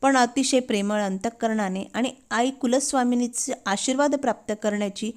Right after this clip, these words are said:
हेतू मनी ठेवून ही पूजन केलेले आहे. आशा करते तुम्हाला नक्कीच आवडेल. आवडला असेल तर नक्की लाईक करा आणि जर तुम्ही चॅनलवर पहिल्यांदा असाल तर चॅनलला सबस्क्राईब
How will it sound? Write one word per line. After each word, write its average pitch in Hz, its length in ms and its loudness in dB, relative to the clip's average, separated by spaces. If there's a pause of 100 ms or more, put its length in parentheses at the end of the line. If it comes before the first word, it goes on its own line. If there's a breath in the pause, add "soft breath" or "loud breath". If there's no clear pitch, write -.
(360 loud breath)
हेतू 254 400 2
मनी 247 380 6
ठेवून 233 300 0 (480 loud breath)
ही 247 40 2
पूजन 220 420 0
केलेले 190 340 -2
आहे. 185 280 -6 (320)
आशा 185 220 -4
करते 202 300 -2
तुम्हाला 202 360 -2
नक्कीच 202 420 -2
आवडेल. 185 320 -2 (440 soft breath)
आवडला 208 420 2
असेल 226 320 0 (500)
तर 202 140 0
नक्की 196 420 -2
लाईक 208 280 0
करा 202 200 0 (640 loud breath)
आणि 208 320 -2
जर 240 140 2
तुम्ही 294 220 4
चॅनलवर 247 440 2
पहिल्यांदा 214 520 0
असाल 240 340 0
तर 269 40 0
चॅनलला 190 440 -4
सबस्क्राईब 226 640 0